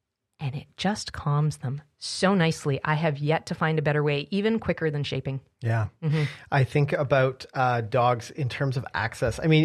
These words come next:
Speaker 2: it's hard to find, um, uh, somewhere to train this and someone
Speaker 1: Mm-hmm.
Speaker 2: to train with, but,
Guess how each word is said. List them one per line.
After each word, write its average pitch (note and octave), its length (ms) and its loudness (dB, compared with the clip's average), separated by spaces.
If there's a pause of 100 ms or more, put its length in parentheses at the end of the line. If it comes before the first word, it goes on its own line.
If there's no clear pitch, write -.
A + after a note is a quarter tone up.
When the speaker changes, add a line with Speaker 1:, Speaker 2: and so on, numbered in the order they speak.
Speaker 2:
it's D3+ 100 0
hard D#3 220 4
to C#3 60 4
find, A2 440 4
um, F#2+ 380 2
uh, G#2 240 -4
somewhere G#2 320 2
to F#2+ 80 2
train F#2 300 0
this F2+ 420 -4
and G#2+ 100 2
someone F2+ 200 0
Speaker 1:
Mm-hmm. F#2+ 80 -2
Speaker 2:
to - 20 0
train G2 320 -2
with, G2 340 -2 (420)
but, A2+ 320 4